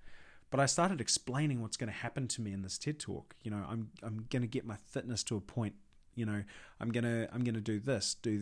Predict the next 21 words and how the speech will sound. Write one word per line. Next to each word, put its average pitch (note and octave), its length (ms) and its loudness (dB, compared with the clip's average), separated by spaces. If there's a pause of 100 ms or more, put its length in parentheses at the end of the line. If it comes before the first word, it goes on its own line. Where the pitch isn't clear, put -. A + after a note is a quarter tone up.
(100)
that, C3+ 380 4
all C#3+ 140 0
these B2 220 2
things. A#2+ 600 0 (540)
Um, B2 260 6
and D3 100 4
I G3+ 40 8
was G3+ 140 6
talking, D#3 460 6 (160)
I C#3 80 2
could C#3+ 180 0
just - 280 2
talk - 340 4
it G#2 160 4 (100)
like A2 240 2
it G#2+ 80 2
existed. G2+ 600 -2 (680)
So - 180 6
all F#3 120 8
these A3 220 4
things C#3 500 6